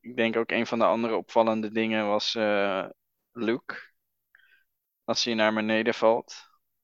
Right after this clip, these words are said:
na zijn gevecht met Darth Vader, eh, hij schreeuwt.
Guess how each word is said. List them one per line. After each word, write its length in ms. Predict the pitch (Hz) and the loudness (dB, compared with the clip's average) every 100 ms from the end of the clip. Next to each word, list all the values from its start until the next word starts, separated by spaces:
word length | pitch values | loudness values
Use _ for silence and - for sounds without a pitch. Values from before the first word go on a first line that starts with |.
| _ - - - - _ _ | _ -18 -16 -16 -18 _ _
na 340 | 202 117 107 | -6 2 2
zijn 220 | 107 113 | 2 0
gevecht 320 | 104 - 110 - | -2 -2 -4 -2
met 160 | 110 | -2
Darth 260 | 107 104 104 | 2 2 2
Vader, 680 | 110 110 113 120 123 120 - _ | 0 0 2 0 -4 -12 -20 _
eh, 580 | - 104 101 101 101 101 - _ _ _ _ _ _ _ _ _ | -6 -4 -2 -2 -2 -6 -12 _ _ _ _ _ _ _ _ _
hij 140 | 117 | -4
schreeuwt. 960 | - - 123 117 98 101 - - - | -2 0 2 4 2 -6 -12 -16 -16